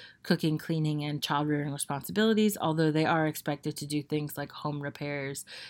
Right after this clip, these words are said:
and engage in traditional activities of their own, um, albeit, you know, with <laughs> the added bonus of having authority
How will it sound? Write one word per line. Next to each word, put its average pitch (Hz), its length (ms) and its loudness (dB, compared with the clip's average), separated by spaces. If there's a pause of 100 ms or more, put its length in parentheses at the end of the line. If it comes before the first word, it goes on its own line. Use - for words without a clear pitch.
(100)
and 160 160 2
engage 151 440 2
in 151 100 0
traditional 147 480 -2
activities 143 580 -4
of 139 140 -4
their 143 220 -4
own, 151 400 2 (360)
um, 147 520 2 (120)
albeit, 156 520 4 (240)
you 156 180 0
know, 139 220 -2
with - 460 -4
<laughs> - 500 -2
the - 120 2
added 151 340 6
bonus 147 500 0
of 151 160 0
having 147 480 -4
authority 143 720 0